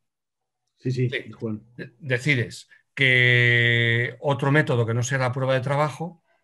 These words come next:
Speaker 2: o decides un método, eh, que incluya prueba de trabajo, pero no tan complicado como meter treinta ceros. Yo mismo,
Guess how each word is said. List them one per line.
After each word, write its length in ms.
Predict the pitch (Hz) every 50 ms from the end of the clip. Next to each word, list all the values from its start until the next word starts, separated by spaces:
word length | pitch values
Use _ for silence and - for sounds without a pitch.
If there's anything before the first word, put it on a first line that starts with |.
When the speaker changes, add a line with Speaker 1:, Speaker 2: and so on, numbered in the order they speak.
| _ _ _ _
Speaker 2:
o 140 | - 143 131
decides 600 | 120 120 113 - 139 139 143 147 131 - - - -
un 180 | 139 135 139
método, 500 | 143 151 151 156 156 139 156 175 180 - _ _ _ _ _ _ _ _ -
eh, 400 | 127 120 120 113 117 - - 113
que 100 | 123 131
incluya 480 | 120 120 113 - 147 143 131 120 - -
prueba 260 | 135 131 131 131 131
de 60 | 131 127
trabajo, 540 | 131 147 139 147 147 123 123 156 151 - _ _ _ _
pero 200 | - 127 113 117
no 160 | 123 131 135
tan 260 | 131 147 139 139 131
complicado 600 | - 151 135 123 139 139 120 143 139 135 143 139
como 200 | - 143 120 117
meter 420 | 113 113 110 113 139 135 135 135 - - - _ _ _
treinta 380 | - 131 127 123 120 120 104
ceros. 440 | - - 127 123 113 101 98 - - _ _ _ _ _ _ _ _
Yo 180 | - 117 127 139
mismo, 560 | 139 151 151 135 135 147 151 160 160 - _